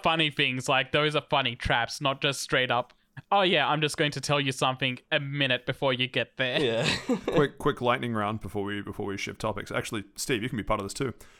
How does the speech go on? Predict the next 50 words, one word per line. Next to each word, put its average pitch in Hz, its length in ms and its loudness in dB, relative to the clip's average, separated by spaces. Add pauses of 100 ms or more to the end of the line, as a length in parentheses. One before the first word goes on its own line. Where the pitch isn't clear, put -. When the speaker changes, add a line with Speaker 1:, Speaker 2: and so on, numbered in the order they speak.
(160)
Speaker 3:
Um, 113 380 0
what's, 135 380 0
what, 127 340 -2
what's 131 160 -4
the - 80 -4
best 113 360 -2
message 107 300 -6
you 107 80 -4
found 98 520 -8
in 101 340 -6
Dark 104 240 -4
Souls 107 160 -6
Remastered? 101 440 -8 (680)
Like, 113 220 -2
best 123 260 2
as 117 120 -4
in, 117 160 -2
like, 104 200 -4
you, 113 120 -2
you 107 160 -6
see 143 160 0
the 120 60 0
message 117 520 -2
and, 104 540 -4
like, 98 320 -6 (160)
I - 80 -2
don't 101 100 -6
know, 95 140 -8 (340)
you, 104 260 -2
you 104 180 -4
laugh, 127 500 4
you, 107 100 -2
you 101 180 -4
get 107 160 -2
a 107 40 -4
strong 113 260 0
emotional 107 460 -4
reaction 113 520 -2
to 117 200 0
it. 110 80 -4
What, 117 180 0
what's, 113 400 -4
what, 113 240 2
what's 113 160 -2
the 113 100 -10
top 104 220 -2
one 107 100 -4
on 101 80 -6
your 98 120 -6
list? 101 280 -8